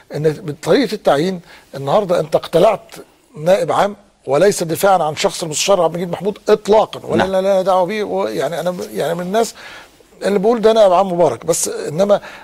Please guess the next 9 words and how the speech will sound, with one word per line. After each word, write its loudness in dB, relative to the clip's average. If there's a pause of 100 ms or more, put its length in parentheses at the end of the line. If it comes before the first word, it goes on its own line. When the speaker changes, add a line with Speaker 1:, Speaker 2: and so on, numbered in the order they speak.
(120)
Speaker 1:
إن -2
اقتلاع 2
النائب -2
العام 0
من -2
منصبه -2 (500)
بموجب -2
اعلان، 2
بموجب -2